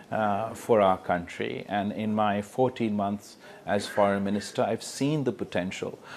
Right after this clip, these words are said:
uh, that we have, and we only need an opportunity to unlo-, unlock that potential.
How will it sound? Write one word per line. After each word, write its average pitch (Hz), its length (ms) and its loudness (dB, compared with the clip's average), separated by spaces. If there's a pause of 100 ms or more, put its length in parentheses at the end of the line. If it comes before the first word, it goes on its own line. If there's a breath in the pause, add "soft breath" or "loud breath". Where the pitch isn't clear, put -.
(140 loud breath)
uh, 104 220 2
that 113 340 2
we 101 140 2
have, 101 420 2
and 104 180 -2
we 113 140 -2 (280)
only 139 340 2
need 110 240 4
an 95 80 0
opportunity 107 760 0
to 104 120 -4
unlo-, 104 420 2 (100)
unlock 117 520 4
that 92 260 2
potential. - 580 -4